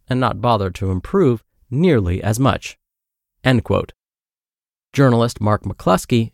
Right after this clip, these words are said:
makes a similar point in his New York Times bestseller, Faster, Higher, Stronger. Quote, "There is some sense in the elite circles that during periods of training,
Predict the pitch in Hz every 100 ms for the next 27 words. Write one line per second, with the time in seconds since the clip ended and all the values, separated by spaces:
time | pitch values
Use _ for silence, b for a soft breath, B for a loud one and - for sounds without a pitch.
0 | - 120 - 104 - 233 151 98 - 95
1 | 95 - _ - 117 117 208 139 120 143
2 | 170 - 127 123 98 131 - 110 95 98
3 | - _ _ _ - 110 104 - 127 -
4 | - 104 92 95 - 151 135 95 101 _
5 | _ _ _ _ _ _ _ - 123 -
6 | _ _ _ _ _ _ _ - 147 202
7 | 240 208 190 - 127 104 - 107 104 104
8 | 139 - - 104 98 101 98 104 98 -
9 | 143 185 180 - 135 123 104 - - 175
10 | 117 95